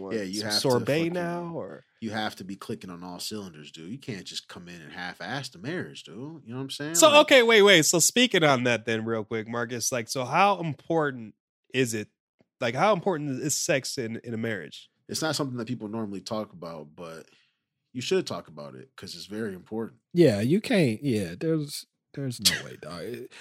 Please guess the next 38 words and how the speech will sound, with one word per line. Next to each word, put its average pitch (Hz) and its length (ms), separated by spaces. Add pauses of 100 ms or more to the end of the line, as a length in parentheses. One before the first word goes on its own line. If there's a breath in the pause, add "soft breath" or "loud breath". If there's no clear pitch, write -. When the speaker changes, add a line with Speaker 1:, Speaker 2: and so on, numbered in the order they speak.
(220 loud breath)
Speaker 3:
it's 175 160
so, 175 340
so 208 300
much 160 340
goes 143 300
on 135 240
in 120 100
a 101 60
marriage 127 580 (640)
that, 101 440 (880)
you - 100
know, 98 160
occasionally 113 720
it's 101 180
not 95 160
gonna 92 140
be 87 100
rocking 98 400
like 95 220
it 80 80
was, 107 320
Speaker 1:
Right, 175 240
Speaker 3:
but - 100
you 208 80
Speaker 1:
right. 151 320
Speaker 3:
but 139 220
you 151 140
have - 420
to 123 120
talk 120 280
about 80 260
it. 87 60
You 104 80
Speaker 2:
Yeah. 127 80
Speaker 3:
wanna 139 140
talk 131 280
about, 120 360 (340 soft breath)
uh, 101 400